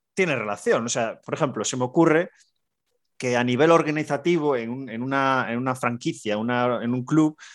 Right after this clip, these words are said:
el tema de los rangos, pues, pues, pues, pues tiene tener,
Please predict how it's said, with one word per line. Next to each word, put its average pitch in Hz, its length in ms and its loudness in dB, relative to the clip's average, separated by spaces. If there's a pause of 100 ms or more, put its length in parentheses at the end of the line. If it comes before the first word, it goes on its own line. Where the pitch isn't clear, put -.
(400)
el 107 100 -10
tema 135 220 4
de 147 80 8
los 139 160 8
rangos, 156 640 0
pues, - 180 -14
pues, - 260 -14
pues, 131 220 -6
pues 117 160 -4
tiene 151 160 0
tener, 117 380 2